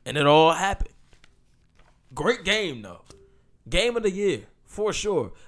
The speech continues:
Oh, hold on. Let me see. I, I did a Twitter poll, like, literally right after the game last night. I did a Twitter poll, and, uh, I put this,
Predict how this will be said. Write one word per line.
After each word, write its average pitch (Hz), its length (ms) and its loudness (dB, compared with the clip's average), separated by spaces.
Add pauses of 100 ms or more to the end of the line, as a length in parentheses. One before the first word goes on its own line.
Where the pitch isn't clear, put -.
(120)
Oh, 226 160 4
hold 240 200 0
on. 135 120 -4
Let 160 80 -8
me 170 80 -6
see. 113 220 -6 (100)
I, 165 100 -6 (120)
I 196 60 -6
did 185 180 -2
a - 20 -10
Twitter 220 260 2
poll, 139 400 -4
like, 123 300 2
literally 123 460 -4
right 131 260 0
after 135 340 -2
the 120 60 -8
game 120 320 -4
last 101 300 -8
night. 98 220 -12 (440)
I 147 80 -8
did 170 180 4
a 165 40 -6
Twitter 170 240 0
poll, 143 500 2 (1000)
and, 127 260 -2
uh, 117 300 2
I 123 80 -4
put - 320 -2
this, 139 380 -4